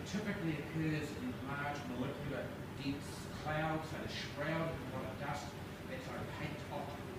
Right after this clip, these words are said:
light. When you look at an area like that, the infrared, you see so much more. I've got a picture of, um, the Pillars of Creation, Eagle Nebula from M sixteen. This is a Hubble picture here, but it just, it highlights the principle.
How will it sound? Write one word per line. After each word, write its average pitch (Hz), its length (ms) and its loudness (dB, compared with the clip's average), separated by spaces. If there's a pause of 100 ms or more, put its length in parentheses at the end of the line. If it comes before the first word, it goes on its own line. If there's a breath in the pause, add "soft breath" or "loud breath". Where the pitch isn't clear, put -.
light. 170 160 4
When - 640 -4
you - 80 0
look 180 240 6
at 175 80 6
an 131 320 -2
area 143 160 2
like 135 240 0
that, - 80 -2
the - 240 -2
infrared, 147 400 -2
you - 80 -4
see - 240 -4
so - 240 -4
much - 160 -4 (240)
more. 165 160 2
I've - 640 -4
got - 0 -
a 220 160 0
picture - 320 0
of, 139 160 0 (240)
um, 131 240 0
the - 160 -4
Pillars 156 240 2
of 131 80 0 (160)
Creation, 160 480 2 (240)
Eagle 151 320 4
Nebula 151 320 0
from - 240 -2
M 147 160 0
sixteen. 160 480 0 (540)
This 160 160 2
is - 80 0
a - 80 4 (160)
Hubble 220 320 8
picture - 320 0
here, 147 240 2 (320)
but 143 80 2
it 143 160 0
just, - 240 0 (560)
it - 240 0
highlights 151 400 6
the - 80 -4
principle. 170 400 2